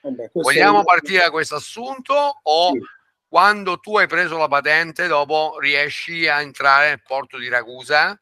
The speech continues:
Speaker 2: Per
Speaker 1: Sì,
Speaker 2: dire Ragusa,
Speaker 1: sì, sì,
Speaker 2: per
Speaker 1: sì.
Speaker 2: dire, eh, qualsiasi porto, eh, d'Italia o se non, eh, dall'altra parte dell'Italia, che può essere la Corsica piuttosto che.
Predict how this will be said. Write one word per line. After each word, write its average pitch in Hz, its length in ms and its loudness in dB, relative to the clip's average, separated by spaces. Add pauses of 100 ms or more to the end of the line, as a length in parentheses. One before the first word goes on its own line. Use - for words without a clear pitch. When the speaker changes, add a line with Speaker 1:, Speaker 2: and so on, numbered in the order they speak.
(400)
Speaker 2:
Per 120 120 -8
Speaker 1:
Sì, 139 100 -2
Speaker 2:
dire 117 120 -2
Ragusa, 127 460 -4
Speaker 1:
sì, 135 80 0
sì, 123 60 0
Speaker 2:
per 117 40 0
Speaker 1:
sì. 113 80 -6
Speaker 2:
dire, 120 480 2 (320)
eh, 120 720 0
qualsiasi 123 420 -8
porto, 123 680 -2 (340)
eh, 120 680 2
d'Italia 165 680 0
o 127 120 -4
se 120 220 -10
non, 131 400 -8
eh, 120 1400 -2
dall'altra 117 520 -8
parte 113 760 -4
dell'Italia, 104 560 0
che 92 100 -14
può 101 120 -18
essere 98 240 -16
la 98 80 -14
Corsica 101 560 -10
piuttosto 95 540 -20
che. 87 260 -12